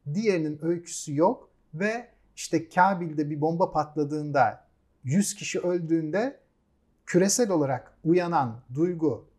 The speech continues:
bir birimse Paris'te beş kişinin bombayla öldürülmesinde küresel tepki yüz birim oluyor birdenbire.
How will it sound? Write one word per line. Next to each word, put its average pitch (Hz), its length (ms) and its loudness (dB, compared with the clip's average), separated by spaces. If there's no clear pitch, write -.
bir 196 320 4
birimse 160 560 2
Paris'te 214 720 0
beş 226 260 -4
kişinin 151 460 -8
bombayla 165 480 2
öldürülmesinde 170 1080 -2
küresel 214 520 -2
tepki 247 600 -8
yüz 170 360 2
birim 117 200 -6
oluyor 104 320 -18
birdenbire. - 540 -14